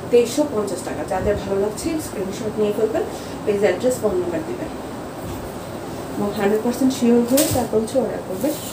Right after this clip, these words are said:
আর একটা কথা, আমাদের hundred percent fixed price। এটা হচ্ছে সব থেকে সুন্দর একটা color, এটা হচ্ছে একদম milk coffee color, ওকে? এটা হচ্ছে মিল্ক coffee color। এটা কিন্তু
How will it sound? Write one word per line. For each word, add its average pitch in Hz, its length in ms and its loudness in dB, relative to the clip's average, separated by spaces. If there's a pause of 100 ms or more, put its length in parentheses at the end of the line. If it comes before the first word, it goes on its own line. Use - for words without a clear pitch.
(340)
আর 214 140 0
একটা 208 220 -2
কথা, 226 180 0 (100)
আমাদের 202 280 2
hundred 196 260 -2
percent 240 340 0
fixed 262 300 -2
price। - 240 -8 (1600)
এটা 214 160 4
হচ্ছে 254 160 4 (120)
সব 214 100 0 (100)
থেকে 247 160 4 (120)
সুন্দর 226 240 0 (100)
একটা 202 160 -2 (100)
color, 180 280 2 (120)
এটা - 160 -2
হচ্ছে - 220 -2 (680)
একদম 233 300 -2 (180)
milk 220 220 6 (120)
coffee - 260 2 (100)
color, - 220 -6 (340)
ওকে? 233 180 2 (500)
এটা - 120 -2
হচ্ছে 233 220 0
মিল্ক 220 260 4
coffee 202 240 4
color। 277 220 6
এটা 240 140 2
কিন্তু 226 160 0